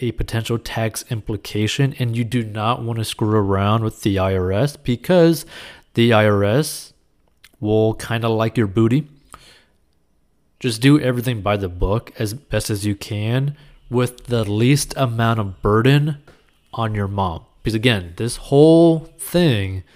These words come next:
is basically under the presumption that you want to basically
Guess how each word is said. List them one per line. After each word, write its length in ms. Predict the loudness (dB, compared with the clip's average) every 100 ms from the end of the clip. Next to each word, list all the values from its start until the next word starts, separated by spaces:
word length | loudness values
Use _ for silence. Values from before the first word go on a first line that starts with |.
| -20 -20 -20 _ _ -2
is 140 | -2
basically 640 | 2 2 2 0 0 0 -2 _ _ _ _ -20 -20 -20 -20 -6
under 200 | -2 0
the 100 | 0
presumption 560 | 0 0 -2 -6 -6 -4
that 160 | -4
you 160 | -2 -2
want 200 | -2 -2
to 80 | -6
basically 960 | -4 0 0 0 -6 -4 -6 -6 -6